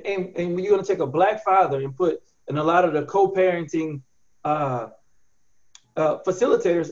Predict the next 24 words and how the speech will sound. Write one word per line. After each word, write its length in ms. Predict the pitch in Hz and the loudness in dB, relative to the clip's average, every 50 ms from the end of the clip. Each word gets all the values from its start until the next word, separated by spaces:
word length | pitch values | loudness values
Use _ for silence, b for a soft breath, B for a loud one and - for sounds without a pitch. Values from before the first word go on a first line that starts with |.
| - - | -6 -4
are 120 | 160 147 | -2 0
white, 300 | 147 185 190 185 - - - _ _ _ _ _ _ _ _ _ - | 2 2 2 2 0 -8 -16 _ _ _ _ _ _ _ _ _ -6
or 140 | 147 147 | -4 -2
white 260 | 143 165 165 160 143 143 | 0 2 2 2 2 2
women. 360 | 170 196 202 170 135 - - - _ _ _ _ _ _ _ _ _ _ _ _ _ _ _ | 0 0 0 -2 -6 -8 -14 -20 _ _ _ _ _ _ _ _ _ _ _ _ _ _ _
So 260 | - - 202 190 175 | -4 0 2 2 2
we, 300 | 160 165 233 247 247 - | 2 0 -4 -6 -6 -6
we 140 | 226 254 269 | -4 -2 2
know 140 | 277 247 214 | 4 4 4
what 140 | 190 180 170 | 4 4 4
happens 360 | 175 175 170 156 160 156 147 | 4 2 2 0 -2 -2 -2
in 100 | 160 156 | -4 -4
a 60 | 147 | -4
custody 380 | 139 170 156 151 - 143 135 131 | -2 -2 -2 -2 -4 -8 -10 -6
battle, 380 | 127 - 120 120 147 180 - _ _ _ _ _ _ _ _ - | -6 -6 -6 -4 -6 -8 -10 _ _ _ _ _ _ _ _ -4
right? 200 | 147 156 170 165 | -2 -2 -2 2
There's 180 | - 190 180 165 | 2 2 2 4
a 40 | 170 | 4
lot 200 | 180 190 190 180 | 4 4 4 4
of 100 | - 196 | 2 -2
inflammatory 1040 | 190 160 131 - 190 196 202 202 214 208 - - 202 180 170 170 170 165 160 160 - | -4 -6 -6 -2 0 0 0 2 2 -2 -2 2 0 2 2 2 0 0 -2 -6 -12
statements 560 | _ - - - 196 190 175 180 165 143 131 | _ -16 -6 0 2 2 2 2 0 -6 -8
being 280 | 135 135 156 156 147 147 | -6 -6 -6 -6 -4 -4
made 320 | 147 143 135 123 117 120 | -4 -4 -4 -6 -8 -10